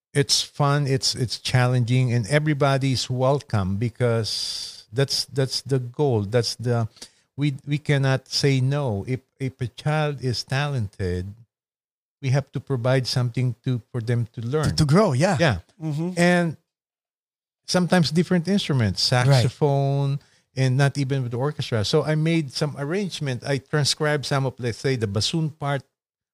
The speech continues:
Speaker 1: for the saxophone so they can play those kind
Speaker 2: Right,
Speaker 1: of
Speaker 2: right.
Speaker 1: things. So I did that for seven
Speaker 2: Wait.
Speaker 1: years.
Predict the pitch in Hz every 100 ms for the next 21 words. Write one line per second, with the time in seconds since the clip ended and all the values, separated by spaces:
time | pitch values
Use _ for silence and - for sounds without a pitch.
0 | - 139 120 - 151 156 151 - 101 98
1 | 123 127 120 120 - 170 131 95 117 110
2 | 123 117 107 110 98 82 _ _ _ _
3 | _ _ - 139 143 160 156 - - 123
4 | - 143 208 123 110 92